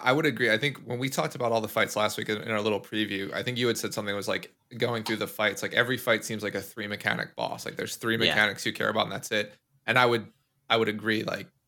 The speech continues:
Speaker 1: going through the raid now, like, every boss has, like, three mechanics you, like, care about or have to do. And, like,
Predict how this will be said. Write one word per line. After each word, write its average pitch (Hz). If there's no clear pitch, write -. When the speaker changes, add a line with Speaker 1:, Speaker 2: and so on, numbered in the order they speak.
Speaker 1:
going 113
through 110
the 110
raid 107
now, 139
like, -
every 113
boss 101
has, 104
like, 101
three 127
mechanics 110
you, 104
like, 104
care 104
about 104
or 101
have 101
to 101
do. 104
And, 107
like, -